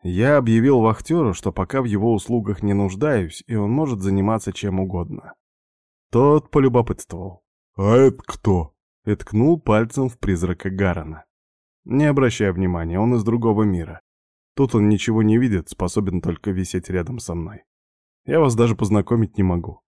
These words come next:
В материальном мире он не увидит тебя, а наизнанке не поймет, какой из узлов струн ты.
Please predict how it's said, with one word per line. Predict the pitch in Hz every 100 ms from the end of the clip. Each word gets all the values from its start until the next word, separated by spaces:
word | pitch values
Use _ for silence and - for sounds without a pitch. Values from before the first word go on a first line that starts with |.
| _
В | 98
материальном | 104 120 139 147 143 127
мире | 120 139 113
он | 95 98
не | 101
увидит | 98 104 95 87
тебя, | - 87 82 _ _
а | 98 98
наизнанке | 95 92 107 104 -
не | 95 87
поймет, | 92 92 92 -
какой | - - 92
из | - 107 92 85
узлов | 110 101 87 95 85
струн | - 104 101 98
ты. | - 98 80